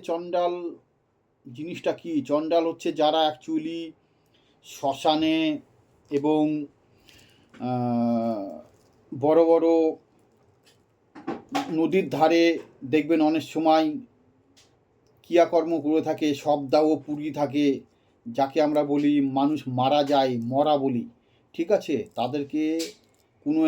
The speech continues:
এক ব্যক্তি যেন সারা জীবন পুড়িয়ে এসছে কিংবা তার কর্মটায় ওইটা, ঠিক আছে, যেটা আমরা ডোম বলে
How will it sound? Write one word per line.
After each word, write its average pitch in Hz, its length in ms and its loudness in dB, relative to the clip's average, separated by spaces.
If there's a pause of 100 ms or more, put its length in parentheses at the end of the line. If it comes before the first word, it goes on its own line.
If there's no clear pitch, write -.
(120)
এক 156 80 0 (180)
ব্যক্তি 147 480 -2 (320)
যেন 139 180 2 (1700)
সারা 156 340 2
জীবন 165 280 2 (160)
পুড়িয়ে 151 320 4 (100)
এসছে 156 320 -2 (720)
কিংবা 151 340 4
তার 147 140 2 (100)
কর্মটায় 151 640 2
ওইটা, 143 280 4 (1040)
ঠিক 190 180 -2
আছে, 190 140 -4 (140)
যেটা 139 240 2
আমরা 151 160 2 (200)
ডোম 165 200 2 (200)
বলে 156 160 4